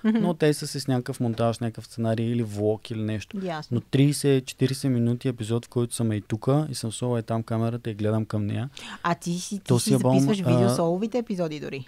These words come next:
Speaker 2: представяш си?
Speaker 1: Вау!
Speaker 2: И осъзнах, че ако съм аудио соло епизод, следващия, може би, соло ще е аудио или ще оставя камерата в страни и ще си гледам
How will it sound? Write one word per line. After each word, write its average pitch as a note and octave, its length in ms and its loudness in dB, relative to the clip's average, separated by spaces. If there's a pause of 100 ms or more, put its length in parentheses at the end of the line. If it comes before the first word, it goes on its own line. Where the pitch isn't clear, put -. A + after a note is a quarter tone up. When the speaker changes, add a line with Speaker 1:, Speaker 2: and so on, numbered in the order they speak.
(140)
Speaker 2:
представяш C3 460 4
си? D#3 60 0
Speaker 1:
Вау! D3+ 360 -2
Speaker 2:
И C3+ 100 2
осъзнах, B2+ 480 4
че - 100 -2
ако F3 100 2
съм B2 300 4
аудио D3+ 380 8
соло C3+ 300 4
епизод, A2+ 420 -2 (540)
следващия, C#3 500 2
може B2+ 280 2
би, B2+ 100 -4
соло B2 300 0
ще C3+ 180 -4
е C3+ 40 0
аудио C#3+ 340 4
или A2+ 80 0
ще - 160 -8
оставя B2 280 0
камерата B2+ 360 2
в - 40 -6
страни A2+ 340 2
и C3 40 4
ще - 100 -6
си A#2+ 80 -6
гледам A#2 340 4